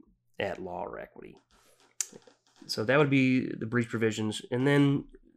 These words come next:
typically there's a cure provision in there, like, if somebody breaches, you have a right to cure so many days to fix it.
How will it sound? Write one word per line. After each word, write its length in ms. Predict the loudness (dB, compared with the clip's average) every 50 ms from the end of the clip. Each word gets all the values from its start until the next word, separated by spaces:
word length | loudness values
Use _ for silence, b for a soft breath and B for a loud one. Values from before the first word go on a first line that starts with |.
| -14 0 4
typically 240 | 4 6 6 8
there's 120 | 6 6 6
a 60 | 2
cure 320 | -2 2 4 6 6 6
provision 360 | 6 4 4 4 4 4 6 6
in 80 | 6
there, 160 | 6 6 4
like, 120 | 2 0 -2
if 60 | -2
somebody 220 | 0 0 2 2 0
breaches, 420 | 0 -2 -2 -2 -2 -4 -4 -2
you 80 | -2 -2
have 80 | -2
a 40 | -2
right 220 | -2 -2 -2 -4 -6
to 60 | -8
cure 280 | -8 -6 -6 -4 -4
so 160 | -4 -4 -4 -2
many 160 | -2 -2 -2
days 340 | -2 -2 -2 -2 -2 -4 -6
to 80 | -10 -12
fix 360 | -10 -8 -8 -8 -6 -4 -4
it. 200 | -4 -6 -8